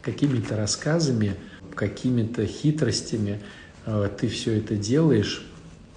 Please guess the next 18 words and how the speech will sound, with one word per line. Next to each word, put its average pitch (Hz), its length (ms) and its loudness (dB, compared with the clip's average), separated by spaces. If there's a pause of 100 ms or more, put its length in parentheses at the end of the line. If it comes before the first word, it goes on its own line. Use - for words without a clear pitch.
(400)
чтобы 131 540 2
он 127 180 2
все-таки - 400 -2
в 104 80 0
институт - 460 -4
поступил. 110 560 -2
Ну, 214 120 4
короче, 107 580 0 (760)
идея 123 600 6 (240)
таких 117 360 -2
долгих 120 460 4
разговоров 117 720 2 (380)
только 113 400 2
о - 20 0
том, 208 240 4
что - 180 0
это 131 140 0
нормально, 113 880 2